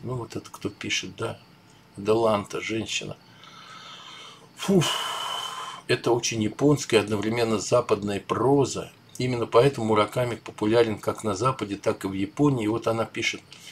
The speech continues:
"Начните с ранних произведений автора. Охота на овец,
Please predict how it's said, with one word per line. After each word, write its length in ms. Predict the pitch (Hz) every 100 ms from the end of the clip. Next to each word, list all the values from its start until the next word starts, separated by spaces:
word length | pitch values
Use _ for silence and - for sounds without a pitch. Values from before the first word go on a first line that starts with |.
| - - -
"Начните 580 | 113 - 160 180 - 120
с 120 | -
ранних 420 | 123 143 131 -
произведений 720 | - 113 98 107 117 120 - -
автора. 580 | 104 - - 92 - -
Охота 500 | - - 117 - 98
на 180 | 107 107
овец, 600 | 90 139 160 - -